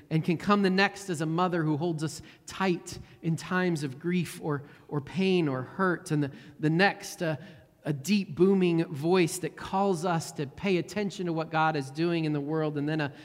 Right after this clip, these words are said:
a soft whisper then, that the Holy Spirit speaks to us to breathe and relax and make it through the moment, and then a spirit that, that guides us in, in moments of decision, or a spirit that invites us to look back and see that God was with it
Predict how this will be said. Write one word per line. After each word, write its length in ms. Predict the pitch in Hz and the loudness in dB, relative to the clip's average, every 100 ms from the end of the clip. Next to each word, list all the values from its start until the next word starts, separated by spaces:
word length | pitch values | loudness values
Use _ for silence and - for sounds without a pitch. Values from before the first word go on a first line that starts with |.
| - | -10
a 80 | - | -6
soft 520 | - - 196 170 - | -6 0 2 2 -2
whisper 480 | 175 180 185 - 165 | -2 0 0 -2 -2
then, 260 | 143 147 139 - - - | 0 -2 -4 -12 -16 -6
that 240 | 156 - | -6 -4
the 100 | 151 | -4
Holy 240 | 135 185 170 | 0 2 2
Spirit 580 | - - 185 151 - - - | 0 4 4 4 -4 -16 -14
speaks 520 | - - - 208 - - | -10 -6 0 0 -2 -10
to 160 | 196 | -4
us 200 | 165 151 | -2 -2
to 100 | - | -6
breathe 440 | 135 165 190 180 151 | -2 2 2 2 2
and 140 | 143 | 0
relax 560 | 147 151 165 151 - 151 | 0 2 2 0 -4 -4
and 140 | 147 | 0
make 200 | 170 170 | 0 -2
it 160 | 147 - - - | -6 -10 -20 -4
through 160 | 190 | 0
the 80 | 165 | 2
moment, 480 | 160 180 185 170 170 | 2 4 4 2 0
and 80 | 160 | 0
then 120 | 180 | 2
a 60 | 160 | 0
spirit 600 | - - 214 180 180 170 | -4 -8 0 2 2 0
that, 180 | 151 - - - | -8 -10 -18 -2
that 200 | 175 170 | -2 0
guides 440 | 156 170 190 151 | 0 2 2 2
us 260 | 160 139 - | -2 -2 -4
in, 200 | 143 139 - - | -4 -6 -12 -2
in 160 | 160 151 | 2 4
moments 500 | 160 180 165 139 147 | 4 2 0 -2 -6
of 100 | 127 | -6
decision, 640 | 135 - 185 170 165 147 | -8 0 0 2 0 0
or 60 | |
a 60 | 135 | -2
spirit 440 | - - 190 180 156 | -4 -2 0 0 0
that 100 | 151 | -2
invites 400 | 143 147 160 156 | 0 -2 -2 -6
us 120 | - | -8
to 60 | |
look 240 | 147 147 143 | -6 -6 -4
back 300 | 151 156 151 | -2 -2 -4
and 120 | 135 | -8
see 200 | - 185 | -6 -6
that 140 | 160 - | -6 -6
God 260 | 147 156 | -4 -4
was 160 | 139 117 | -4 -8
with 220 | 156 - | -8 -6
it 120 | 127 | -8